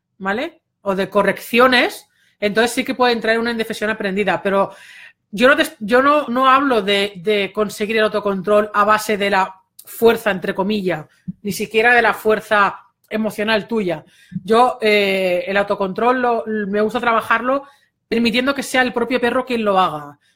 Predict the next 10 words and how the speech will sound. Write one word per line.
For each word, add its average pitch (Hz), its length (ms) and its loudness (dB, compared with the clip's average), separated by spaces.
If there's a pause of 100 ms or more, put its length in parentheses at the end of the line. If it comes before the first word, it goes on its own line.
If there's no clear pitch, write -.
(100)
Yo 240 200 2
no, 277 260 4
yo 277 160 2
lo 302 140 4
único 285 380 2
que 226 160 2
hago 226 280 2
ahí 254 200 0
es 262 120 -8
esperar. 208 680 -2